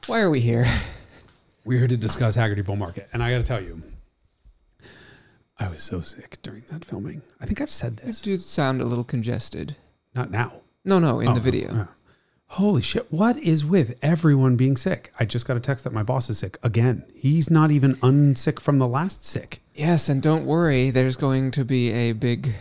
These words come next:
Speaker 1: or there, we are currently enjoying the hangover from everybody having gotten together for the holidays.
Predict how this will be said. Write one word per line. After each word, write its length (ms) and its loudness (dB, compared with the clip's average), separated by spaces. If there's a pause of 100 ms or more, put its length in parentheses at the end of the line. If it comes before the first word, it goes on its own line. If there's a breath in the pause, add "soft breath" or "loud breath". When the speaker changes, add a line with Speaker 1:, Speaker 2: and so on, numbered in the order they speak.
(160 loud breath)
Speaker 1:
or 140 2
there, 160 2
we 120 4
are 80 2
currently 540 0
enjoying 600 2
the 80 2
hangover 540 2
from 220 -2
everybody 380 0
having 260 -2
gotten 260 -2
together 380 -6
for 560 -4
the 100 -4
holidays. 600 -4